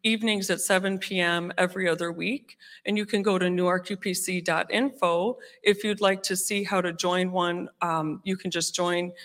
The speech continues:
immediately. It's a click of a button. It's really simple to do. And so we're really enjoying what we're doing in our small groups. Um, for this quarter,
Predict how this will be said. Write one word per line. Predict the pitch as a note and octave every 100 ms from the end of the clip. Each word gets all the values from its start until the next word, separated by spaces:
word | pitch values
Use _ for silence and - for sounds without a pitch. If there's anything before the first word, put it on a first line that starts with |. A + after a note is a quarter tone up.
| - -
immediately. | E3+ G3 G#3 G#3 - F#3+
It's | - -
a | D#3+
click | - F#3+
of | F3+
a | E3
button. | F3 E3 F3+
It's | E3+ -
really | F#3 F3 E3 F3+ - -
simple | - - G3 G3 F#3
to | -
do. | E3 E3+ D#3 F3 B3 - _ _ _ _ _ _ _ - G#3+
And | G#3
so | A3+ G#3
we're | B3
really | C4 B3+ A3
enjoying | G3 F#3+ G#3 A3+ G#3
what | G3 F#3
we're | G3
doing | G3+ F#3+
in | F3+
our | F3+ F3+
small | - F#3 E3+
groups. | E3+ F#3+ G#3+ G#3+ - - - - - - -
Um, | E3+ E3
for | E3 F#3
this | A#3 D4+ -
quarter, | - F#3 D#3+ E3+ A#3 C#4+